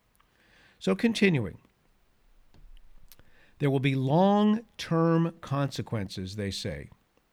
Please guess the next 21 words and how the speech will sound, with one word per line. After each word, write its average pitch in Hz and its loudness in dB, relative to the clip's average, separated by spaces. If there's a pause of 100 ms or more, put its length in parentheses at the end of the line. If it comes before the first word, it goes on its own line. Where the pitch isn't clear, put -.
(100)
"covid 151 -2
nineteen," 147 0
they 117 0
predict, 113 -4
"will 107 -2
bring 120 0
about 110 -2
serious 170 -2
long-term 160 0
consequences 131 -4
for - -14
economic 165 -4
growth, 123 0
public 135 -4
debt, 123 0 (180)
employment, 127 -2
and 123 -2
human 120 -2
be-, 110 -2
human 131 -4
well-being. 107 -4